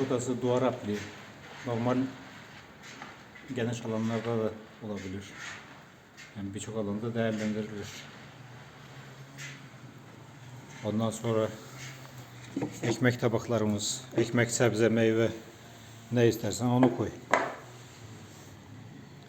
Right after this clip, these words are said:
Tabii çekimlerimiz biraz amorti-, amatörce şu anda.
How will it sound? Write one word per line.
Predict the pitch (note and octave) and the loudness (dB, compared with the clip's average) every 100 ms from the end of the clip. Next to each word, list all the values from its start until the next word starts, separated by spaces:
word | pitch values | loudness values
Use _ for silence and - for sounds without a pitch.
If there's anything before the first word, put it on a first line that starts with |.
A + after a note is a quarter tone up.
| - - - - - - - - - - - - - - - | -16 -14 -12 -10 -10 -10 -12 -14 -14 -14 -16 -18 -18 -16 -4
Tabii | A2 A#2 | 2 4
çekimlerimiz | A#2 A#2+ A#2 A#2 A#2 B2 B2 | 6 6 6 8 8 8 8
biraz | B2+ B2+ | 8 8
amorti-, | C#3+ B2+ B2 - | 10 8 8 6
amatörce | C3+ A#2+ A#2 C3 B2 | 6 6 6 4 4
şu | - A#2 | 2 4
anda. | A2 G#2+ | 4 2